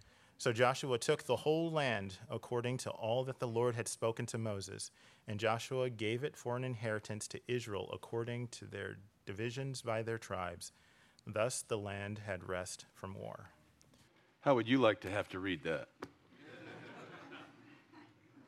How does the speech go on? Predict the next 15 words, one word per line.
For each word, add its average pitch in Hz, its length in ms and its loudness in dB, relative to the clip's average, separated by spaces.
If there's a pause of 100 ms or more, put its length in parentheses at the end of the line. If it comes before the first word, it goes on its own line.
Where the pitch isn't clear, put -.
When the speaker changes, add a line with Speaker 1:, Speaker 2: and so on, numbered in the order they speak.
(2000)
Speaker 2:
Good 101 160 -2
job, 85 300 4
brother. 76 280 -4
Thank 87 260 -6
you. 76 100 -6 (1120)
Let's 101 260 -8
pray 113 460 4 (300)
once 101 260 -8
again 104 440 -4 (1600)
before 113 220 -2
we 98 160 0
hear 92 400 2 (300)
from 87 200 -10
the 85 60 -8
Lord. 82 280 -8